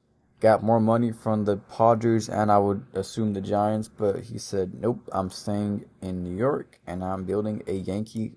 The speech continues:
legacy," and that's what he is going to do. Three hundred sixty million dollars for nine years. You know, I called it the night before on my Twitter. I said, "Aaron Judge will re-sign with the New York Yankees tomorrow." Take it to the bank.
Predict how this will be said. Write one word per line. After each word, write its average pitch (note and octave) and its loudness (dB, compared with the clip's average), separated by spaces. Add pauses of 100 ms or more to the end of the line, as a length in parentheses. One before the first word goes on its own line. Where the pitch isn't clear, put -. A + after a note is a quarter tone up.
legacy," A#2 -4
and F2+ -6
that's G2 -4
what A2 0
he G#2+ -6
is G2+ -6
going G#2 -4
to - -18
do. A2 -2 (600)
Three C3 0
hundred B2+ 0
sixty - -6
million A2+ 0
dollars A2 4
for F#2+ -6
nine G#2+ 0
years. A2+ -2 (920)
You G#2+ 0
know, G#2 4
I G2+ 2
called A#2+ 6
it G2+ 2 (220)
the G2 0
night G2+ 4
before - 0
on F#2+ 0
my F2+ 2
Twitter. F#2 2
I F2 2
said, F#2 -2 (680)
"Aaron A#2 6
Judge G#2+ 6
will F2 -2
re-sign A2 2
with G2+ 0
the - -4
New G2+ 0
York F#2+ 0
Yankees G2 -4
tomorrow." F#2 -2 (400)
Take C#3 2
it C3 -4
to B2+ 0
the A2 0
bank. G2 -2